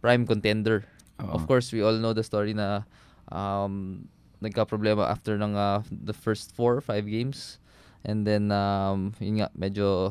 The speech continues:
Speaker 1: down the hill na from that point, no? Pero
Speaker 2: Oo.
Speaker 1: anyway, um, another key player na mawawala dito si, si Michelle Morente.
Speaker 2: Mm.
Speaker 1: Um, <clears throat> si Michelle Morente was part of the team na, na kasama before sila Eliza Valdez na nanalo ng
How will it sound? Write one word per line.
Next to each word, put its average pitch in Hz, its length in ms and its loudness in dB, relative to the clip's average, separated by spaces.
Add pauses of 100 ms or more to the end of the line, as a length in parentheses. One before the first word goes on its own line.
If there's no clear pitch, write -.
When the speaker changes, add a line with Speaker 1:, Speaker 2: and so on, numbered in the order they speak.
Speaker 1:
down 101 240 4
the 101 80 0
hill 104 240 -2
na 95 80 -4
from 95 240 -4
that 92 160 -4
point, 98 160 -2
no? 101 240 -8 (320)
Pero 156 240 6
Speaker 2:
Oo. 139 80 4
Speaker 1:
anyway, 131 320 6 (160)
um, 131 560 6
another 165 320 6
key 160 160 0
player 156 320 6
na - 0 -
mawawala 139 480 8
dito 127 240 0
si, - 160 -6
si 143 80 0
Michelle 127 320 2
Morente. 123 560 -2 (400)
Speaker 2:
Mm. 95 80 0
Speaker 1:
Um, 120 280 2 (360)
<clears throat> - 720 -10
si 131 160 -2
Michelle 160 240 8
Morente 147 320 8
was 127 160 4
part 127 320 8
of 120 80 -8
the 117 320 8
team 120 240 4
na, 107 240 4 (560)
na 107 240 -2
kasama 117 400 2
before 117 400 0
sila 107 320 2
Eliza 110 400 2
Valdez 104 480 0
na 107 160 0
nanalo 104 400 2
ng 110 160 -2